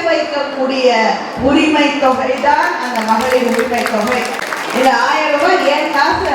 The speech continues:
அப்படின்னு உங்களுக்கு நீங்க உணரும் பொழுது நிச்சயமாக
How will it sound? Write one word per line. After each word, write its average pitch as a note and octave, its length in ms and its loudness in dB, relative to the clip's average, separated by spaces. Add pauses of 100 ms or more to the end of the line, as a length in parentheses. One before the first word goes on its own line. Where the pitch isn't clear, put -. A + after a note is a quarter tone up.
அப்படின்னு D#4+ 480 0 (960)
உங்களுக்கு B3+ 400 4
நீங்க B3+ 160 4 (140)
உணரும் E4 460 -2
பொழுது C4+ 380 4 (1040)
நிச்சயமாக C4 880 2